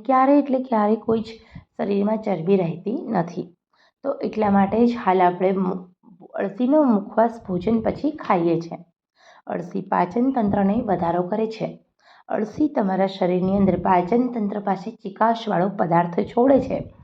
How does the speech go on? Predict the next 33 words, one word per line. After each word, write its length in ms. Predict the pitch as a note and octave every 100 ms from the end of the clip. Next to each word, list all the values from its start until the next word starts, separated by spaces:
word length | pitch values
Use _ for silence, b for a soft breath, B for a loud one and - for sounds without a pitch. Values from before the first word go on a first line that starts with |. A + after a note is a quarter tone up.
| - b b b _ -
જેના 260 | G#3 A3+
કારણે 560 | C#4 B3 F#3 F3 E3+ E3+ - b b _
પાચન 420 | G3+ G3 G3 C4+
તંત્ર 380 | C4+ C4 B3 B3+
ડબલ 420 | A#3+ G#3 E3+ A#3+
સ્પીડથી 560 | A#3+ - G3+ F#3 - A#3+
કામ 280 | G#3+ F3+ F#3
કરવા 300 | F#3+ F#3 F#3+
લાગે 340 | G3+ G3 A3+
છે. 300 | A3+ - E4+ - _ _ B B -
આ 160 | G3 F3+
ખોરાક 520 | F3+ G3 F#3 F3+ F3+
પચી 260 | F#3 G3 G#3+
જાય 280 | A3 A#3+
છે 320 | A#3+ C#4+ E4+ E4+ - _ _ -
અને 200 | F#3+ G3
સાથે 280 | G3+ G3 B3
સાથે 520 | C4 B3+ B3 A#3+ - - - - -
અળસીની 420 | F#3+ F3+ G#3 A3+
અંદર 300 | A#3 G3 G3
રહેલો 380 | F#3 F3 F3+ -
ઓમેગા 400 | - F3+ F3 F3+
થ્રી 280 | F3 - C4+
અને 280 | - F#3+ G3
ફેટી 360 | - F#3 G3
એસિડ 340 | - - - F3 - B B B B -
તમારા 240 | F#3+ F#3 F3+
ફેટી 360 | F3+ G3 G3
લિવરની 500 | C4 C4+ C4 C4 C4+
પ્રોબ્લેમ્સને 640 | C#4 G#3 F#3 F3+ F3 E3+ F3
દૂર 260 | E3+ F#3
કરે 220 | G3+ A3+ A#3+
છે. 260 | - C4